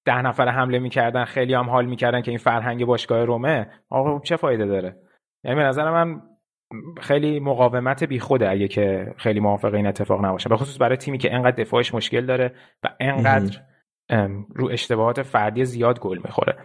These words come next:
Speaker 1: بعد حالا باید ببینیم آیا مورینیو می‌تونه اصلاً اینو اینجا پیاده کنه یا نه، چون تو تاتنهام که دیگه این اواخر همون هم از دست داده بود، یعنی مهره‌های دفاعی شاید اون چیزی که حالا نمی‌دونم یا مد نظر خودش بوده یا مهره‌های دفاعیش اون چیزی که واقعاً باید بودن نبودن. ببین مثلاً مهمترینش اینه خب بالاخره هوگو لوریس رو داشت، هوگو لوریس انصافاً خوب بود. بعد الان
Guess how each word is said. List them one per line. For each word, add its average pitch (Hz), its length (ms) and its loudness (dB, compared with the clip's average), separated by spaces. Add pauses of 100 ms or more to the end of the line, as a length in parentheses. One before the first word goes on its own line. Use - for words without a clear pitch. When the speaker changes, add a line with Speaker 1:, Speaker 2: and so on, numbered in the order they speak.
(220)
Speaker 1:
بعد 147 120 2
حالا 180 140 2
باید 196 120 4
ببینیم 208 180 -2
آیا 208 140 2
مورینیو 147 340 0
می‌تونه 208 360 0
اصلاً 202 240 0
اینو 170 120 0
اینجا 151 200 2
پیاده 147 260 0
کنه 147 240 0
یا 131 80 2
نه، 131 120 2
چون 156 160 0
تو 185 100 -2
تاتنهام 143 500 0
که 165 160 0
دیگه 160 160 -2
این 165 80 0
اواخر 131 320 -2
همون 165 240 0
هم 160 60 2
از 127 140 0
دست 143 220 -2
داده 139 180 2
بود، 123 220 -8 (340)
یعنی 123 120 -2
مهره‌های 120 340 2
دفاعی 131 320 0
شاید 135 200 0
اون 135 80 -2
چیزی 135 220 -4
که 131 300 0 (420)
حالا 110 140 -4
نمی‌دونم 120 280 2
یا 117 80 0
مد 117 220 2
نظر 107 300 0
خودش 135 340 -4
بوده 123 120 2
یا 117 200 2
مهره‌های 107 300 0
دفاعیش 110 320 0
اون 120 60 -2
چیزی 120 220 0
که 120 160 0
واقعاً 107 280 0
باید 104 240 0 (240)
بودن 107 260 2
نبودن. 104 560 0 (500)
ببین 190 160 2
مثلاً 190 180 0
مهمترینش 165 480 0
اینه 185 100 -4
خب 180 80 2
بالاخره 147 240 2
هوگو 156 220 2
لوریس 139 280 0
رو - 40 -4
داشت، 160 160 0
هوگو 135 120 2
لوریس 131 200 0
انصافاً 135 320 -2
خوب 156 240 0
بود. 117 200 -4
بعد 135 120 2
الان 147 260 -2